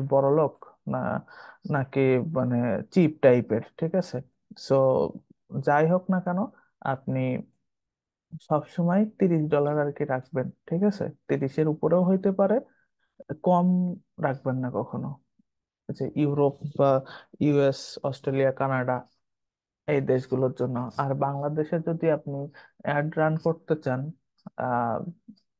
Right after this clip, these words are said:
তাইলে সর্বনিম্ন কত বাংলাদেশের জন্য দশ ডলার দিতে পারেন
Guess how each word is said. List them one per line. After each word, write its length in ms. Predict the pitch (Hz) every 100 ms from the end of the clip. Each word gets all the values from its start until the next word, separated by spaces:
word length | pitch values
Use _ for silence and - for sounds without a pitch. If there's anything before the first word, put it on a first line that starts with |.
| _ -
তাইলে 320 | 135 135 135 135 135
সর্বনিম্ন 760 | - 139 143 151 151 151 147 143 143 143 - _ _ _ _ _ _ _
কত 200 | - 156 156
বাংলাদেশের 500 | 139 139 135 135 156 151
জন্য 200 | 147 151 165
দশ 140 | 160 147
ডলার 240 | 147 147
দিতে 220 | 151 143 147
পারেন 260 | 139 139